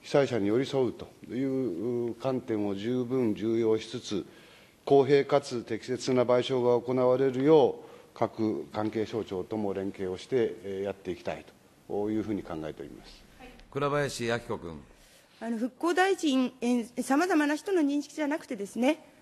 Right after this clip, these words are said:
Speaker 3: 復興大臣としてかなりな、えー、賠償や助成がされているという認識をお示しになったことが、私はあの、問題だと思ったんですね。あの、十分、十分行われているという印象を、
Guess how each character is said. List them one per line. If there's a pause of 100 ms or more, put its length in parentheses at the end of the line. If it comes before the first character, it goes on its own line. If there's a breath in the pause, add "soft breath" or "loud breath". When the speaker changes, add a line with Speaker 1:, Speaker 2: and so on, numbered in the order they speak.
Speaker 3:
復
興
大
臣
と
し
て
か
な
り
な、
え (220)
ー、 (680 loud breath)
賠
償
や
助
成
が
さ
れ
て
い
る
と
い
う
認
識
を
お
示
し
に
な
っ
た
こ
と
が、 (340 loud breath)
私
は
あ
の、
問
題
だ
と
思
っ
た
ん
で
す
ね。 (460 loud breath)
あ
の、
十
分、
十
分
行
わ
れ
て
い
る
と (400 loud breath)
い
う
印
象
を、